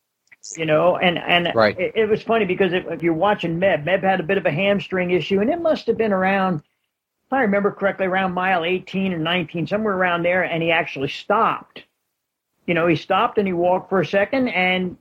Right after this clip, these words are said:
Speaker 1: then he started running again, and he was fine because he said, "Okay, this is the issue. This is how I take care of it, and, you know, I'm gonna go finish."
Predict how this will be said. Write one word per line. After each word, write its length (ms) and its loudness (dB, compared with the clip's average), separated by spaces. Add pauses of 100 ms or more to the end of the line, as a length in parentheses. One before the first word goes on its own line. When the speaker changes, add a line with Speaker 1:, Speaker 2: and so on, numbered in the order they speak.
(140)
Speaker 1:
then 140 0
he 80 0
started 320 2
running 280 2
again, 240 0
and 100 -2
he 80 0
was 140 0
fine 420 -2
because 300 0
he 80 -2
said, 140 0
"Okay, 300 2
this 200 -2
is 60 -4
the 100 -2
issue. 260 0
This 200 -2
is 80 0
how 180 2
I 100 2
take 260 -2
care 240 2
of 80 -2
it, 180 0
and, 280 -2
you 80 -2
know, 240 -2 (160)
I'm 180 2
gonna 160 2
go 180 2
finish." 560 -2